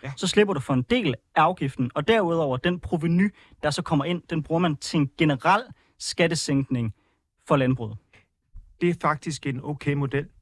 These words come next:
Speaker 1: Det synes jeg. Altså, kan man få den til at fungere, så synes jeg faktisk ikke, den er helt tosset.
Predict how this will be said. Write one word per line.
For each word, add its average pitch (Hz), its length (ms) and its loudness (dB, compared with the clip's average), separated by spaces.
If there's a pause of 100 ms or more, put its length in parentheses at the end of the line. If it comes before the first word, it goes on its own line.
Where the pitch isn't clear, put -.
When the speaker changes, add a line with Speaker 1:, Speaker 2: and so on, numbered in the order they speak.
Speaker 1:
Det 156 100 -2
synes 151 280 -2
jeg. 151 80 -8 (480)
Altså, 143 280 2
kan 151 160 0
man 143 120 0
få 156 100 0
den 175 180 0
til - 180 -2
at 156 80 0
fungere, 156 460 -2
så - 160 -6
synes 160 280 0
jeg 160 80 -2
faktisk 135 280 0
ikke, 151 140 -2
den 143 120 0
er 135 40 0
helt 131 200 0
tosset. 120 340 -4